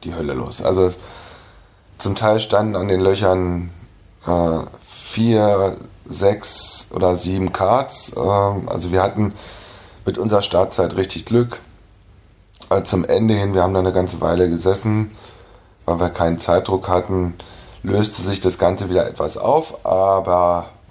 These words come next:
oh, oh, oh, also da waren dann, standen an der, an Loch drei irgendwie, äh, fünf Karts, also sprich zwei Flights, äh, und du kommst dann womöglich dahin,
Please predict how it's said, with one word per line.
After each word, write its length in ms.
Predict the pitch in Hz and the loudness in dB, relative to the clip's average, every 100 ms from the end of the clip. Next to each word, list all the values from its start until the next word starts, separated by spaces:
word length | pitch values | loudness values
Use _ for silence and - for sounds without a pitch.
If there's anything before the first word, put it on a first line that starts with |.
| - | -6
oh, 60 | |
oh, 840 | 98 92 82 85 76 64 82 76 80 | -2 0 0 0 0 0 0 0 0
oh, 60 | 85 | -2
also 360 | 87 92 87 | 0 0 0
da 240 | 82 78 82 | 0 0 2
waren 200 | 87 90 | 2 2
dann, 200 | 92 85 | 0 0
standen 380 | - 85 92 | 0 0 2
an 200 | 85 85 | 0 0
der, 320 | 90 90 87 - - - - - | 2 2 0 -4 -18 -20 -18 -2
an 180 | 82 | 0
Loch 200 | 85 85 | 2 0
drei 300 | - 76 85 | 0 0 2
irgendwie, 640 | 95 78 90 90 92 92 85 - - | 2 0 -4 -2 -2 -2 -4 -10 -10
äh, 60 | 82 | -8
fünf 320 | - 92 - | -6 -8 -2
Karts, 400 | 87 98 120 - | 0 2 0 -4
also 180 | 90 90 | -2 -2
sprich 320 | - 92 - | 0 -2 0
zwei 220 | 80 85 | 0 0
Flights, 580 | 85 85 98 - - - | 2 2 2 0 -6 -4
äh, 40 | |
und 420 | 95 95 87 87 | 0 2 2 0
du 60 | 90 | -2
kommst 300 | 101 95 - | -2 -2 0
dann 140 | 92 | 0
womöglich 440 | 92 95 95 98 92 | 2 0 0 -2 0
dahin, 300 | 87 90 | 0 0